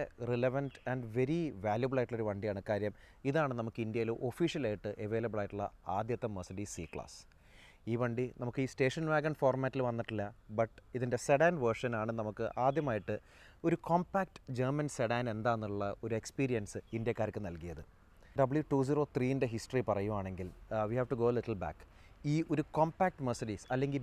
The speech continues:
baby Benz എന്ന് പറഞ്ഞ് ഒരു mass volume vehicle Mercedes ഉണ്ടാക്കാൻ തുടങ്ങിയത് is in the late eighties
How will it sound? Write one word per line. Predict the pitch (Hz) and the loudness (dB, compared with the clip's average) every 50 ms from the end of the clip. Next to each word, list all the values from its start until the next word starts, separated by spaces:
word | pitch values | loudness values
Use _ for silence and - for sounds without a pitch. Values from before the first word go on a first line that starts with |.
| 110 113 | 0 2
baby | 139 151 156 170 180 156 127 | 2 4 4 4 4 6 6
Benz | 135 120 110 104 - - 139 | 4 4 4 0 -4 -4 -2
എന്ന് | 127 131 139 127 | 0 0 2 2
പറഞ്ഞ് | 131 123 120 123 123 127 127 - - 131 | 2 2 2 0 -2 -2 -2 -2 0 0
ഒരു | 131 147 147 143 139 - 123 120 | 2 2 2 2 0 -2 0 2
mass | 131 143 170 170 - - 120 113 | 4 4 4 2 0 -2 0 4
volume | 120 135 156 180 180 165 135 | 6 6 6 6 4 4 2
vehicle | 120 110 113 - - 123 117 113 | 0 -2 -2 -2 -2 -2 0 0
Mercedes | 113 110 - 120 120 117 - 110 | 0 -2 0 -2 -2 -2 -2 2
ഉണ്ടാക്കാൻ | 104 110 107 110 117 110 107 | 4 4 4 4 2 0 0
തുടങ്ങിയത് | 101 104 101 101 104 92 101 101 - - - - - - - 143 | 0 0 0 -2 -2 -2 -2 -4 -4 -6 -12 -20 -20 -8 -6 -2
is | 139 170 | 0 0
in | 170 160 160 | 2 2 2
the | 147 123 117 | 2 4 2
late | 120 120 - 110 | 0 2 2 0
eighties | 101 98 - 110 104 104 - | 0 0 -2 -2 -4 -4 -6